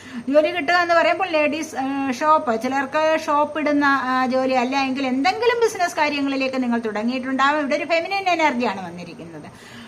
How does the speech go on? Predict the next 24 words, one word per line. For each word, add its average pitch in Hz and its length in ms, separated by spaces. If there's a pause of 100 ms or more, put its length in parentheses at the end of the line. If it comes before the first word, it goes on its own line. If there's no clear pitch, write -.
(160)
ആ, 247 160
പ-, 247 640
സ്ത്രീകളുടെ 370 480
വിവാഹം 320 580
നടക്കുന്നത്, 247 600
അല്ലെങ്കിൽ 247 540
ആരുടെയും 427 520
ആവാം, 392 400 (360)
വിവാഹം 320 460
നടക്കുന്ന 330 360
എനർജി 277 400
ഉണ്ട്. 269 180
അതുപോലെ 269 400
തന്നെ 269 240
ഗോൾഡ് 254 400
വാങ്ങിക്കുന്ന 311 560
എനർജി, 247 580
വാഹനം 262 480
വാങ്ങിക്കുന്ന 330 500
എനർജി, 254 460
വിദേശത്തേക്ക് 302 800
പോകുന്നത് 339 640
പോലെ 262 420
ഉള്ള 233 360